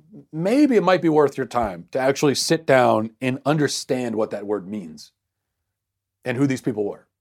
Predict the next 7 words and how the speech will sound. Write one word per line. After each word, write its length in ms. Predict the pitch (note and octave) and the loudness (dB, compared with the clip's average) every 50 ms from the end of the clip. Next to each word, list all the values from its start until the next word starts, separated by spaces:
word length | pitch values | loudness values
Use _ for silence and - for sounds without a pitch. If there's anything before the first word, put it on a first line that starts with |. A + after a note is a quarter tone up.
| _ _ _ _ _ _ _ _ _ _ _ _ _ _ _ _ _ _ _ _ _ _ _ _ _ _ _ - | _ _ _ _ _ _ _ _ _ _ _ _ _ _ _ _ _ _ _ _ _ _ _ _ _ _ _ -4
Because 300 | C3+ B2 E3+ E3 D3+ - - | 2 4 4 4 4 2 0
I 120 | C3+ C#3+ | -2 -2
think 280 | C#3+ - - C4 A#3+ A3 | 0 0 -2 -2 0 -2
if 140 | F#3+ C#3+ C#3 | -4 -4 -4
you 120 | D3+ C#3 | -4 -4
do 300 | A#2+ G2 F2+ B2+ C#3 E3 E3 | -4 -4 -4 -4 -2 0 0
that, 380 | F3+ F3 E3+ E3+ E3+ - - | 0 0 0 -2 -6 -12 -20